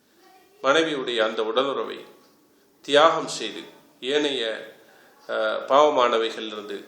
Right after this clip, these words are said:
மனதை கட்டுப்படுத்தி, இந்த ரமலானுடைய அனைத்து பகல் காலங்களிலும்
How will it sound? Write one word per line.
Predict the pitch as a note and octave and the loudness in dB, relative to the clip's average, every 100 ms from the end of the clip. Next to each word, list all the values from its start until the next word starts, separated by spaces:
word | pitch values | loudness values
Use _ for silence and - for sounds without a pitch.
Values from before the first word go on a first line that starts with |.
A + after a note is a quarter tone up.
| - | -8
மனதை | B2 C3 B2+ A2+ | -4 -2 -4 -6
கட்டுப்படுத்தி, | - A2+ C#3 A#2+ A2 - G2+ - - _ _ _ _ | -10 -14 -12 -10 -10 -12 -16 -18 -20 _ _ _ _
இந்த | B2+ A#2 A2+ G#2 G#2+ - - - _ _ _ _ _ C#3 | -12 -4 -2 -2 -8 -16 -20 -20 _ _ _ _ _ -4
ரமலானுடைய | B2+ B2 C#3 C#3 B2+ A#2 | 0 4 4 4 0 0
அனைத்து | A2+ C3+ C3+ - | 0 -2 -8 -10
பகல் | A#2+ A#2+ B2+ | -8 -6 -6
காலங்களிலும் | B2+ A2+ A2+ G#2+ G#2 G2+ | -6 -6 -6 -8 -10 -12